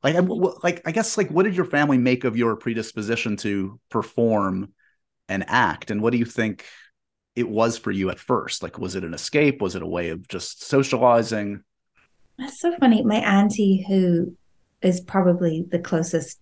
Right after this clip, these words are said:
Speaker 2: person to me, said a couple of years ago, she was like, "I still can't believe that you do this for a job." This <laughs> shy little girl, like, she's like, "I still can't believe it. I look at you and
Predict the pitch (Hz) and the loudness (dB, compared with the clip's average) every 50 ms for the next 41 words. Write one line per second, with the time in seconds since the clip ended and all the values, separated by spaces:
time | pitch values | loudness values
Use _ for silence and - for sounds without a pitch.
0 | _ - - 180 175 - 180 170 165 165 - 185 170 165 160 156 151 151 - _ | _ -4 -4 -2 -2 0 0 -2 -2 -2 -2 -4 -2 -2 -2 -4 -6 -10 -12 _
1 | - - - - - - - _ _ _ _ _ _ _ _ _ _ _ _ _ | -20 -20 -20 -20 -20 -20 -20 _ _ _ _ _ _ _ _ _ _ _ _ _
2 | _ - 202 - - - 196 196 180 - - 190 196 - 240 240 285 254 196 170 | _ -8 -6 -2 4 6 6 6 6 4 0 -2 0 0 2 4 6 6 4 4
3 | 165 170 180 190 190 190 180 170 156 151 143 - - 170 165 - 165 165 165 - | 2 2 2 2 2 0 -2 -2 -2 -4 -4 -4 -4 -4 -4 -2 -4 -6 -6 -6
4 | - 180 180 - - 240 240 233 - - 185 180 180 - 165 170 165 165 165 175 | -8 -8 -6 -2 0 0 0 0 0 -2 -2 -2 0 0 0 2 2 2 0 0
5 | 180 175 - - 165 143 - 160 151 160 170 175 - - - 185 185 196 180 185 | -4 -4 -4 -4 -4 -4 -4 -4 -4 -4 -4 -6 -6 -8 -6 -6 -4 -4 -4 -6
6 | 196 - - 190 196 190 196 180 180 - - _ _ _ _ _ - 554 554 - | -6 -8 -8 -8 -8 -6 -6 -6 -8 -10 -16 _ _ _ _ _ -4 -4 -4 -4
7 | _ _ _ - - - 220 214 - - - - - 226 208 202 220 226 233 226 | _ _ _ 4 4 4 6 4 4 4 4 2 0 2 2 4 4 4 4 6
8 | 220 226 226 220 226 214 208 202 208 202 190 180 185 180 175 175 175 175 - - | 6 6 4 4 4 4 4 4 4 4 2 2 2 2 2 2 0 -2 -8 -16
9 | - _ _ _ _ - - - 220 214 208 202 - 208 196 - - - 226 226 | -18 _ _ _ _ -12 -6 -6 -4 -2 -2 -4 -2 -4 -4 -4 -2 0 0 0
10 | 240 - 233 220 220 220 214 196 196 202 226 226 214 170 156 160 - - - 185 | 2 2 0 0 0 0 2 2 4 4 4 4 2 0 -2 -2 -4 -6 -2 2
11 | 190 190 190 - - - 214 202 196 196 202 196 190 180 175 170 170 175 - | 2 2 2 0 -2 0 2 2 4 4 4 4 4 4 4 4 2 0 -4